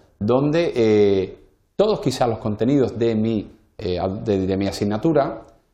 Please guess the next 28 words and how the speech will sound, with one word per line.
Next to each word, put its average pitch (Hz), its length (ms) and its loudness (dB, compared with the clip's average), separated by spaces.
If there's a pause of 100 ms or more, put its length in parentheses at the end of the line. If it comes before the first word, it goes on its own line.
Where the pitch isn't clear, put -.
(120)
los 101 160 -2
trabajos 107 380 2
que 110 100 0
preparo 104 340 2
para 92 160 2
los 90 160 -2
alumnos, 165 520 0
los 113 120 2
trabajos 123 360 4
que 113 80 4
preparan 98 320 0
los 92 160 -2
alumnos 98 380 -2 (240)
para 85 200 -10
mí, 160 320 0 (360)
eh, 104 280 2
o 95 100 2
los 98 140 2
informes 95 400 -4
de 90 100 -2
práctica, 147 960 -2
etcétera, 139 560 0
o 127 140 2
cuestiones 131 480 2
a 110 40 0
tener 98 220 -2
en 95 100 -6
cuenta, 151 600 -2